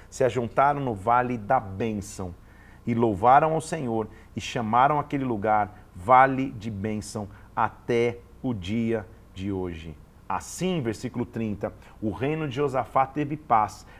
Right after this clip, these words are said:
porque Deus tinha dado repouso por todos os lados. O que era pra ser uma tristeza,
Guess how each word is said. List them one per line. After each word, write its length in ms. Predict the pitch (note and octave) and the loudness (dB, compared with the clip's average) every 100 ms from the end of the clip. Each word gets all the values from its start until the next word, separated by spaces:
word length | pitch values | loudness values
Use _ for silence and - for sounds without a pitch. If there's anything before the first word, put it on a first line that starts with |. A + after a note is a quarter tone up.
| - | -8
porque 300 | B2+ - A#2 | -8 -4 -6
Deus 420 | F#2+ A#2 B2 - | 0 0 0 -4
tinha 300 | - A#2+ A2 | -12 -8 -8
dado 500 | F#2 G#2 G#2 G#2 G#2+ - | -2 0 0 -4 -12 -10
repouso 680 | - G2+ - A2+ G#2+ F#2+ G2+ - - | -10 -10 -2 0 0 -4 -10 -16 -8
por 160 | D3+ C3+ | -4 -4
todos 600 | - A2 G#2+ G2+ G2+ - | -2 -2 -2 -4 -10 -12
os 400 | A2 G#2 G2+ - - | -10 -10 -10 -18 -16
lados. 880 | F#2+ F#2+ F2+ E2+ F2 D2 - - - - - - - F2+ F2 - | -12 -8 -8 -8 -10 -12 -16 -20 -20 -20 -20 -20 -20 -18 -18 -16
O 120 | A#2+ | -16
que 260 | - G#2+ | -12 -4
era 180 | A#2 C3+ | -2 -2
pra 160 | C3+ B2 | -4 -6
ser 220 | - C#3 | -4 -8
uma 220 | C3+ C3 | -6 -8
tristeza, 760 | - B2+ - - A#2+ A2+ E2 | -6 -8 -8 -6 -2 -2 -4